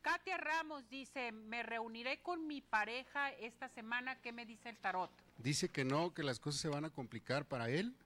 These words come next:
Speaker 2: que más bien sería para la siguiente semana.
Speaker 1: Para la siguiente semana.
Speaker 2: Ujú.
Speaker 1: Imelda Plasencia, "Claudia Rivera, eh, ¿me seguirá ayudando?"
Speaker 2: Mira, se ven complicaciones en la relación entre ustedes, pero sí, sí te sigue apoyando.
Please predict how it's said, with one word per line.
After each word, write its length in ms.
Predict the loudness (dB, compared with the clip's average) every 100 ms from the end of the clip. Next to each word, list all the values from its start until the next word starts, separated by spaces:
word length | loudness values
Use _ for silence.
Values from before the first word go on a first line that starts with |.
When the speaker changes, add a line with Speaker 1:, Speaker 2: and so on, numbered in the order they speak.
| -20 -20 -18 -2
Speaker 2:
que 120 | 2
más 200 | 2 2
bien 160 | 0
sería 380 | 2 2 4 2
para 260 | 0 0 0
la 140 | -2
siguiente 380 | -4 -2 -2 -2
semana. 460 | -2 -2 -2 -4 -10 -12 -2
Speaker 1:
Para 160 | -2
la 120 | -2
siguiente 320 | -4 -6 -6 -4
semana. 460 | -2 2 2 0 -4
Speaker 2:
Ujú. 260 | -12 -12 -6
Speaker 1:
Imelda 360 | -2 0 0 0
Plasencia, 680 | 0 0 0 -2 0 0 -2
"Claudia 680 | 0 0 0 0 2 2 0
Rivera, 520 | -2 -2 2 0 0 -8 -20 -6
eh, 180 | -2 0
¿me 140 | -2
seguirá 600 | -4 -6 -4 2 4 4
ayudando?" 720 | 0 -4 -2 -2 0 -2 -4 -4 -16 -20 -20 -20 -20 -20 -20 -12 2
Speaker 2:
Mira, 300 | 4 4 2
se 140 | 0
ven 160 | 0 0
complicaciones 1080 | -2 -2 -2 0 0 2 2 4 2 2 0
en 120 | 2
la 120 | 2
relación 520 | 2 0 0 2 2
entre 220 | 2 0 -2
ustedes, 460 | 2 2 2 0
pero 260 | 0 0 2
sí, 240 | 0 0
sí 140 | 0 0
te 160 | 0
sigue 220 | 2 2 0
apoyando. 500 | 0 0 2 0